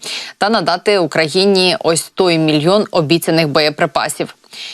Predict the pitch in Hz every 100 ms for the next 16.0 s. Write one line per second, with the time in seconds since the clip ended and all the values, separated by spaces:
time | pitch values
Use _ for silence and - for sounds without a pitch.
0 | - 190 202 202 190 175 180 214 208 -
1 | 175 180 190 - - 160 175 180 196 170
2 | - 165 196 190 180 - 185 196 190 175
3 | 180 170 160 165 151 180 190 180 151 -
4 | 165 - - 170 156 202 185 160 - 180
5 | - 196 - 170 175 - - 170 185 214
6 | 185 165 - 180 165 - 165 160 190 208
7 | 214 202 - - - 170 196 196 175 156
8 | - 175 170 170 165 170 160 - 175 -
9 | 175 160 - - - - 180 208 196 165
10 | 170 - 170 170 185 - 180 - 170 180
11 | 165 143 160 160 147 170 139 - - 143
12 | 170 135 117 - - _ _ _ _ _
13 | _ _ _ _ _ _ _ _ _ _
14 | - - - - - - - 220 202 214
15 | 214 208 202 190 202 214 214 196 - 185